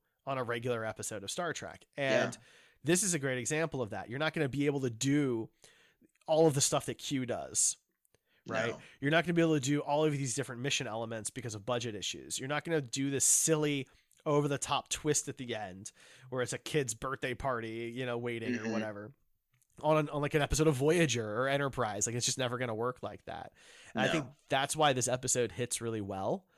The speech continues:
Speaker 2: Mm-hmm.
Speaker 1: because it's very specifically Lower Decks.
Speaker 2: Yeah, one might even say that Lower Decks, uh, boldly goes where no other Trek show can.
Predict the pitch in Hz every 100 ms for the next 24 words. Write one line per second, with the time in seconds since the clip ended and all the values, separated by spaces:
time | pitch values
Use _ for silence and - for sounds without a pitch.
0 | _ _ _ - 117 113 139 127 113 -
1 | 143 123 - - - 113 113 139 139 139
2 | 131 131 135 _ - - - 120 147 127
3 | 123 120 113 107 98 98 - - - -
4 | - _ _ _ _ - - - - 139
5 | 131 - - - 135 147 147 143 135 131
6 | 135 131 127 117 123 123 120 123 123 -
7 | - 127 117 113 104 120 123 120 123 117
8 | 117 104 98 107 101 98 113 110 107 104
9 | 110 101 - 101 92 98 90 87